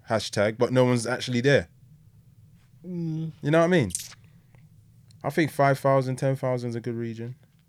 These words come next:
Speaker 1: Fifty max. But what I was gonna say, right? If I said Fitz, Fitspo,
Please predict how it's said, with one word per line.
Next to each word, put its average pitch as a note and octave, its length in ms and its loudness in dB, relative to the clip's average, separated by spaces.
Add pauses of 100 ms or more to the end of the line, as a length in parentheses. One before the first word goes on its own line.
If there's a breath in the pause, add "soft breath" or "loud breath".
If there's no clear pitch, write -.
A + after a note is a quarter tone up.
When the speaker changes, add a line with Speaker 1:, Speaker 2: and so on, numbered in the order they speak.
(640)
Speaker 1:
Fifty - 380 -6
max. B2+ 340 -12 (1400 soft breath)
But D3 140 2
what G3 80 10
I - 40 10
was F#3+ 100 4
gonna F#3 160 8
say, D#3+ 240 6
right? A#2 320 2 (1160)
If C#3+ 120 -2
I F#3 100 10
said E3+ 280 6
Fitz, - 520 2 (600)
Fitspo, G#3 680 4